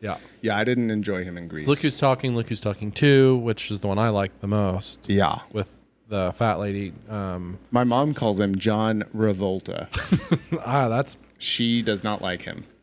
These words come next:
Speaker 1: Oh, she, oh, I thought she was just like, doesn't know his name.
Speaker 2: She thinks he's greasy.
Speaker 1: Greasy.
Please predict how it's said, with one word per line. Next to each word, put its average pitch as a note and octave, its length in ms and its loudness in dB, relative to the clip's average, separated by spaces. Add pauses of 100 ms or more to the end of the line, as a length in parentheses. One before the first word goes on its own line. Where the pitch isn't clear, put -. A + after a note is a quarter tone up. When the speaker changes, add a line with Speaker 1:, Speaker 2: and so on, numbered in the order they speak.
(160)
Speaker 1:
Oh, C#3+ 140 6
she, C3 260 2
oh, B2+ 140 2
I A#2+ 80 4
thought A#2 220 2
she A2+ 100 -2
was G#2 80 -2
just G#2 220 -4
like, F2 200 -2 (680)
doesn't G2+ 220 -2
know F#2+ 120 -2
his F2+ 120 -6
name. F#2+ 100 -4
Speaker 2:
She D3 160 4
thinks D#3+ 260 2
he's B2 220 2
greasy. G#2+ 560 2 (1120)
Speaker 1:
Greasy. C#3+ 560 -6